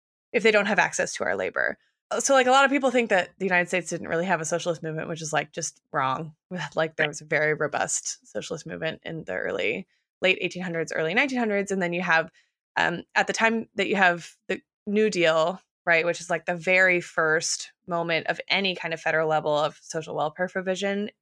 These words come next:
Speaker 1: social welfare provision in the United States, you have the creation of the National Labor Relations Board. But immediately everyone hates it, right? 'Cause, like, the whole thing about people in power in the U S is that they are rich and they care about their money. And so, like,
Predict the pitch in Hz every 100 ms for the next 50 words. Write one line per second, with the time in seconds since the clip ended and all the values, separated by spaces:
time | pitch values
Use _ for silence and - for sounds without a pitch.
0 | - - 170 180 170 160 165 180 175 175
1 | 170 160 185 202 185 175 165 - 160 180
2 | 220 - _ - 208 202 185 - 180 170
3 | 175 170 151 - 160 151 127 95 117 -
4 | - 78 62 - - _ _ 240 233 -
5 | 240 247 254 226 202 190 180 202 175 -
6 | 175 - - 165 - 180 165 165 _ _
7 | _ _ - 190 185 180 - 170 170 170
8 | _ - 170 165 156 - - _ - 175
9 | 170 165 170 156 160 160 156 156 165 156
10 | 156 160 156 160 151 156 156 - 165 160
11 | 170 _ 165 151 _ 160 147 - 160 156
12 | 170 151 156 175 202 185 - 156 160 160